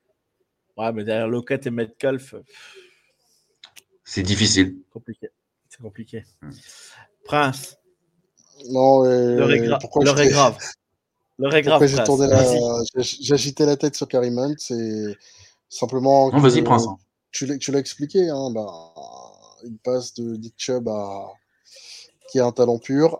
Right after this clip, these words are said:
Speaker 3: à un autre talent pur. Après, peut-être que vous le voyez pas encore, mais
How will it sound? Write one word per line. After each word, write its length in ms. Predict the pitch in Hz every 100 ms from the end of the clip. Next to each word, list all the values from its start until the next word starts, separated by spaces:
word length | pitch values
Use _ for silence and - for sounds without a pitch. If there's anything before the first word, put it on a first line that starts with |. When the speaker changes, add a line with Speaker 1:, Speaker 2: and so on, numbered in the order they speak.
| -
Speaker 3:
à 80 | 113
un 120 | 117
autre 140 | 131
talent 240 | - 117 113
pur. 400 | - 160 104 _ _ _ - -
Après, 240 | 113 135
peut-être 260 | 131 156 143
que 120 | -
vous 280 | 135 120 127
le 160 | 123 127
voyez 380 | 117 139 143
pas 100 | 139
encore, 480 | 135 220 - 202 190
mais 380 | 131 113 107 101